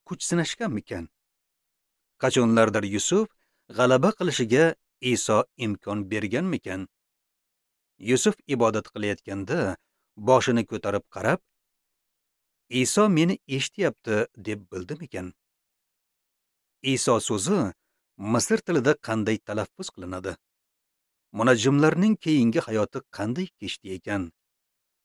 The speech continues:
Yusufning hayoti qanday kechgan ekan?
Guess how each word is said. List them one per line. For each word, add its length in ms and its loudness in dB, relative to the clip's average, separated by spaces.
Yusufning 640 0
hayoti 580 0
qanday 400 -4
kechgan 400 -14
ekan? 260 -10